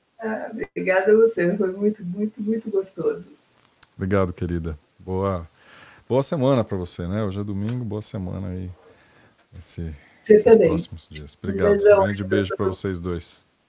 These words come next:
Speaker 2: Obrigado mesmo. É isso aí, galera. Que papo gostoso. E pra vocês que, que acompanharam a gente, pra quem quiser ir mais a fundo nesse assunto, pode acessar o site do comover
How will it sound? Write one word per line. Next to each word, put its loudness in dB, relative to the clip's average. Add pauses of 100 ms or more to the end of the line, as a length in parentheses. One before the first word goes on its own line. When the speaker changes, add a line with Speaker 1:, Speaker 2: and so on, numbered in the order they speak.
(140)
Speaker 2:
Obrigado -8
mesmo. -8 (1120)
É -6
isso -6
aí, 0
galera. 0
Que -10
papo -8
gostoso. -6
E -4
pra 0
vocês 0
que, 0 (240)
que -12
acompanharam -4
a -4
gente, -2
pra -8
quem -6
quiser -2 (880)
ir -18
mais -8
a -8
fundo -10
nesse -10
assunto, -8 (320)
pode -12
acessar -8 (240)
o -14
site -8
do -10
comover -6